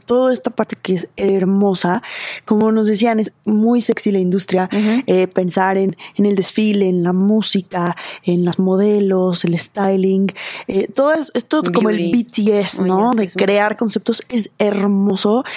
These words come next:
Speaker 1: y créanme, si es tu pasión, lucha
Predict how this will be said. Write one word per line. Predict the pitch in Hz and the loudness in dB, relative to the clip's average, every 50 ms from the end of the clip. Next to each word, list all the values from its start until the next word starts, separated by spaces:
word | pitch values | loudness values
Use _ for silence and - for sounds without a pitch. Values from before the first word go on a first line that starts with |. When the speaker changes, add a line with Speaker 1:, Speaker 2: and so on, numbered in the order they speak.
| - - - - | -12 -12 -8 -4
Speaker 1:
y | - 202 208 196 196 202 185 - _ | -2 0 2 2 0 0 -2 -6 _
créanme, | - 220 208 208 202 196 196 - - | -4 -2 0 0 0 0 -2 -4 -6
si | - - - 240 | -6 -2 -2 -2
es | 233 - | -2 0
tu | - 262 | -2 -4
pasión, | - - - - - 208 202 202 196 - - - - - - - - - - - _ _ _ - | -4 -4 -4 -2 0 0 0 0 -2 -4 -8 -14 -16 -14 -14 -14 -16 -16 -18 -20 _ _ _ -2
lucha | - 220 247 254 254 - - 214 214 220 226 240 - | 0 2 2 2 0 0 -2 -2 0 0 0 -2 -4